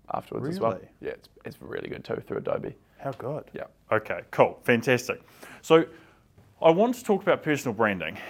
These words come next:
Speaker 2: and you and I, should we just, do you want, do you wanna just give yourself a thirty-second introduction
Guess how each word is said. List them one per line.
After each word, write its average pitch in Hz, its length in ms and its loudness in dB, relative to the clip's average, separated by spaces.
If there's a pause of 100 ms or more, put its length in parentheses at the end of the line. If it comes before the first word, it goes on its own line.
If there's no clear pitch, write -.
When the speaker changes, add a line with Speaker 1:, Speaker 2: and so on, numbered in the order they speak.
(140)
Speaker 2:
and 117 320 -2
you 131 260 2
and 127 120 2
I, 107 400 6 (600)
should 147 320 0
we 190 140 2
just, 131 420 0 (140)
do 131 100 -2
you 135 40 2
want, 139 220 -2
do 135 80 -2
you 143 80 0
wanna 170 160 -2
just 139 240 -10
give 127 160 -4
yourself 113 320 -2
a 107 40 -8
thirty-second 117 600 -6
introduction 98 600 -6